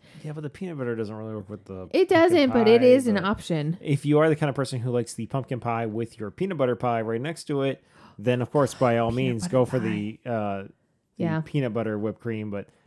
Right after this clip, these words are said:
Speaker 1: the chocolate whipped cream works good. Just standard whipped cream works good.
Speaker 2: Yeah, you can put
Speaker 1: A
Speaker 2: a
Speaker 1: strawberry
Speaker 2: strawberry
Speaker 1: on top works great.
Speaker 2: Or you can just eat the cheesecake all by itself, and it will be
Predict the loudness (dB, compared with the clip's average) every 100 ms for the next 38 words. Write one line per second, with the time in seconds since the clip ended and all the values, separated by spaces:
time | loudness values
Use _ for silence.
0 | -20 -18 -8 -4 -2 -2 -4 -6 -8 -6
1 | -8 -10 -8 -6 -4 -6 -10 -16 -10 -6
2 | -6 -4 -6 -6 -8 -6 -8 -12 -10 -6
3 | -6 -6 -4 -2 -2 -2 0 0 -2 0
4 | 4 6 6 6 6 4 4 2 -2 -4
5 | -2 -4 -8 -12 -12 -6 -2 0 -2 -6
6 | -2 -2 0 -2 0 -2 -4 _ -6 -6
7 | -6 -6 -6 -6 -6 -8 -10 -8 -4 -2
8 | -2 0 -2 -2 -6 -4 -4 -4 -2 -2
9 | -2 -4 -2 0 0